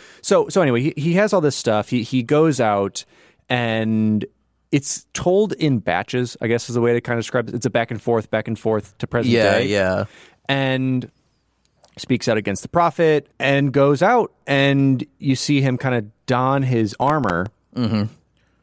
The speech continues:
Speaker 1: and get basically into one of the coolest watercolor fight scenes in the entire world.
Speaker 2: Yeah, uh, w-, that's one out of two, if I'm correct, watercolor fight scenes of all time.
Speaker 1: Well, two and a ha-, you know, two and a half. I think there's, there's probably a half written one out there we haven't
Speaker 2: <laughs>
Speaker 1: seen yet, so, you know,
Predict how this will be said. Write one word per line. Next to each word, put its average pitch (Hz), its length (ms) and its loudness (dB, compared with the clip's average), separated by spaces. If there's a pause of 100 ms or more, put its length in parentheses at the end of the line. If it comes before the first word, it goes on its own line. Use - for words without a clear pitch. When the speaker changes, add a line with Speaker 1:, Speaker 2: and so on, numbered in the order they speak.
(160)
Speaker 1:
and 113 340 -2
get 127 200 -2 (380)
basically 131 480 0
into 113 200 -2
one 117 180 0
of 110 80 0
the 101 80 0
coolest 120 600 0
watercolor 113 600 0
fight 101 240 -4
scenes 98 220 -6
in - 20 -10
the 95 60 -4
entire 87 260 -2
world. - 360 -4 (220)
Speaker 2:
Yeah, 101 420 -2
uh, 98 200 0
w-, 107 260 -2
that's 107 220 -2
one 135 140 0
out 107 80 2
of 92 100 -8
two, 101 360 -4 (360)
if 92 100 -2
I'm 92 140 -4
correct, - 500 -10 (120)
watercolor 101 600 -2
fight - 240 -4
scenes 92 320 -8
of - 100 -4
all 73 140 -4
time. 67 440 -8
Speaker 1:
Well, 180 180 2
two 196 140 2
and 165 80 2
a - 40 0
ha-, - 60 -6 (240)
you 180 100 0
know, 143 120 0 (100)
two 151 120 -2
and 120 80 0
a 95 40 -2
half. 82 180 -6
I 113 100 -2
think 123 140 0
there's, 120 200 0
there's 117 280 -4
probably 127 240 2
a 120 60 -6
half 123 260 -4
written 131 180 -2
one 127 140 2
out 123 180 0
there 151 140 2
we 123 80 0
haven't 143 120 0
Speaker 2:
<laughs> 151 100 2
Speaker 1:
seen 180 180 2
yet, 165 280 4
so, 131 200 2
you 123 80 2
know, 113 160 -2